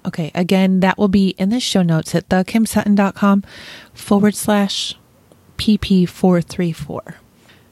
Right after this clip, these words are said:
Camille, thank you so much again. What you are doing is so needed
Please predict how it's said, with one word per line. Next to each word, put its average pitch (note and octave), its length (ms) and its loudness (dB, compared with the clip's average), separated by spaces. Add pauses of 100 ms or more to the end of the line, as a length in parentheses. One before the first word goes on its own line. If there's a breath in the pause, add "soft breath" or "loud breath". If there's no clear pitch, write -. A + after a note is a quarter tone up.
(120)
Camille, A3+ 300 2
thank G#3+ 280 0
you F#3+ 100 4
so F3+ 220 0
much E3+ 220 0
again. E3+ 400 0
What F#3 180 2
you G3 160 4
are F#3 100 4
doing F3+ 260 2
is - 180 -6
so A#3+ 320 2
needed F3+ 500 4